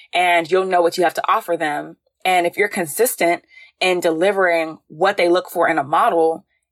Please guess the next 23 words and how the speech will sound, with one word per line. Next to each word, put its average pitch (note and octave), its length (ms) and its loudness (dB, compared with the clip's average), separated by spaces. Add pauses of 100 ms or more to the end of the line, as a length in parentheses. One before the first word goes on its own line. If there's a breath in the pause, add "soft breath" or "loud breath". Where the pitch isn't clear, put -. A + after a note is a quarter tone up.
(120)
it's F#3+ 200 -2
going G3 260 2
to G3 100 -2
work E3+ 160 2
out. F3 140 0
That's F3 180 0
how F#3 120 0
you E3+ 160 -2
get D#3 180 -2
noticed, E3 540 -2
okay? E3 480 0
If D#3+ 80 -4
you're G3 160 2
engaging F#3+ 440 0
with F#3 140 -6
them, F3+ 380 2 (260 loud breath)
if E3 240 -2
you F#3 220 0
are, F3 180 4
you F#3 180 -2
know, E3 160 4
making E3+ 300 -2
yourself E3 540 0